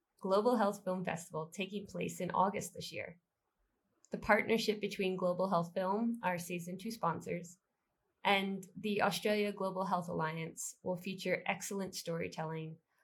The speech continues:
on a wide range of global health issues, including inequity, gender violence, and commercial detriments of health. The program will be available on V O D and live stream,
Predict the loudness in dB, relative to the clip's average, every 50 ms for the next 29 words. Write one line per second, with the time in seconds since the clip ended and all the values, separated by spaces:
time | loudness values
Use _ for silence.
0 | _ _ _ -2 0 0 0 0 0 2 2 4 4 4 4 2 0 0 0 0
1 | 0 -2 -4 -6 -8 -10 -12 -8 -4 -2 -2 0 0 -2 -2 -4 -4 -4 -4 -6
2 | -8 -8 -8 -10 -12 -12 -10 -10 -10 -12 -14 _ _ _ -10 -8 -8 -4 -4 -4
3 | -2 0 0 0 0 0 -2 -4 -4 -2 -2 -2 -2 -2 -4 -4 -4 -2 -2 -4
4 | -4 -6 -8 -10 _ _ _ _ _ _ _ -2 0 0 0 0 2 2 2 2
5 | 2 2 0 -2 -2 -4 -8 -12 -14 -14 -16 _ _ _ _ _ _ _ _ _
6 | _ _ _ -2 0 2 2 2 0 -2 -6 -6 0 2 4 4 4 4 2 0
7 | 0 -4 -8 -2 -2 -2 -2 -2 -4 -4 -2 -4 -4 -6 -8 -10 -8 -10 -10 -10
8 | -8 -8 -8 -8 -10 _ -20 _ _ _ _ _ _ _ _ _ _ _ _ _
9 | _ _ _ _ -20 _ -10 -10 -10 -8 -4 2 4 4 4 6 4 4 4 4
10 | 2 0 0 2 2 4 4 4 4 4 2 4 2 2 2 2 -2 -6 -12 _
11 | _ _ _ _ _ _ _ _ _ 0 2 2 2 2 0 2 4 4 4 4
12 | 2 0 -2 -2 -2 -4 -6 -8 -10 _ -2 0 0 2 2 0 2 2 4 2
13 | 2 0 -2 -4 -2 -2 0 0 0 0 -2